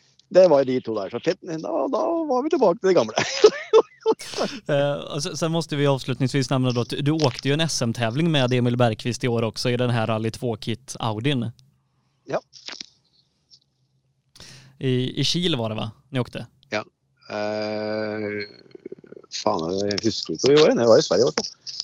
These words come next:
Speaker 1: jeg husker ikke hva det var, i Kiel, kanskje.
Speaker 2: Ja.
Speaker 1: Jeg vet, jo, jo, det var, det var, uff, jeg snakker om å være dum, da. Ja, det var i Kiel, det var i Kiel. Så, så, så, ja, det, det husker jeg, det var liksom,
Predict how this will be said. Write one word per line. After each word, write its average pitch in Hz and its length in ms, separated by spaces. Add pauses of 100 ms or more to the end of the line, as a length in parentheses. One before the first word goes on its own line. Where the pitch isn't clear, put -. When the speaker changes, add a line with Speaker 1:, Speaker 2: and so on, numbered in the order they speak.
Speaker 1:
jeg 135 100
husker - 300
ikke - 180
hva 123 140
det 127 180
var, 87 220
i - 80
Kiel, 107 320
kanskje. - 240 (240)
Speaker 2:
Ja. 110 100
Speaker 1:
Jeg 143 120
vet, 160 120
jo, 202 140
jo, 294 160
det 262 80
var, 226 160
det 254 80
var, 190 160
uff, - 80 (240)
jeg - 480
snakker - 220
om 95 80
å - 20
være 113 140
dum, 156 120
da. - 220 (340)
Ja, 139 100
det 151 120
var 147 120
i 254 80
Kiel, 101 180 (140)
det 123 80
var 160 120
i - 20
Kiel. 104 140 (640)
Så, - 320 (240)
så, 127 240 (100)
så, 120 220 (140)
ja, 123 100
det, 160 100 (140)
det 151 100
husker 120 160
jeg, 113 80
det 143 80
var 123 160
liksom, 110 220